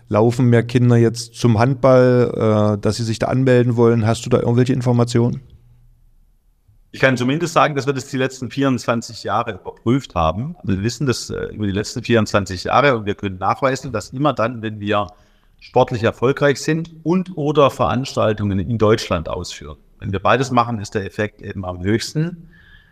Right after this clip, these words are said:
Speaker 2: so wie jetzt auch wieder, dass dann immer mehr Kinder anschließend in unseren Sportvereinen sind. Und das gilt sowohl für Mädchen als auch für Jungs. Also wir gin-, gewinnen damit auch Mädchen. Also auch schon zu eurer Zeit, als ihr erfolgreich wart,
Speaker 1: Mhm.
Speaker 2: hat das automatisch dazu geführt,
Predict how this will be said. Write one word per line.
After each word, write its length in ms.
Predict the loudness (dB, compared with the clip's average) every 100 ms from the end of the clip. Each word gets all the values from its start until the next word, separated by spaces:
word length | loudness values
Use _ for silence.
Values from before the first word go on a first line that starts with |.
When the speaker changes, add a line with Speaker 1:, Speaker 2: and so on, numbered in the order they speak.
| -14
Speaker 2:
so 120 | -6
wie 80 | 0
jetzt 200 | 0 0
auch 180 | -2 0
wieder, 400 | 2 4 2 -2
dass 200 | -10 -6
dann 240 | -4 -4 -6 -6
immer 580 | -4 -2 -2 -2 -6 -12 -20 _ _ _ -6
mehr 380 | 0 2 2 0
Kinder 500 | -2 0 2 2 0
anschließend 640 | -4 -4 -4 -4 -4 -4
in 160 | -2 -2
unseren 260 | -2 -4
Sportvereinen 640 | -2 -4 -4 -8 -4 -2 0
sind. 320 | -2 -4 -12 _ _ _ -8
Und 100 | -4
das 140 | 0
gilt 160 | 0 0
sowohl 260 | 2 2
für 140 | 2 2
Mädchen 420 | 2 2 0 -6
als 160 | -4 -4
auch 120 | -6
für 120 | -6
Jungs. 400 | -4 -4 -6 -16
Also 180 | _ _
wir 80 | -20
gin-, 280 | -20 -20 _ -20
gewinnen 240 | -20 -14 -4
damit 300 | -4 -4 -14
auch 180 | -16
Mädchen. 360 | -16 -20 -20 -20 _ _ _ _
Also 180 | -2 2
auch 100 | 2
schon 160 | 2 -2
zu 100 | 2
eurer 240 | 4 4
Zeit, 240 | 2 0 -2
als 140 | -6
ihr 100 | -4
erfolgreich 500 | -2 0 -2 -2 -4
wart, 300 | 0 0 -2 -16
Speaker 1:
Mhm. 140 | -16 -6
Speaker 2:
hat 140 | -6 -6
das 180 | -10 _ -6
automatisch 680 | -2 -2 0 0 0 -2 -4
dazu 300 | -6 -6 -8
geführt, 540 | -8 -6 -2 0 -2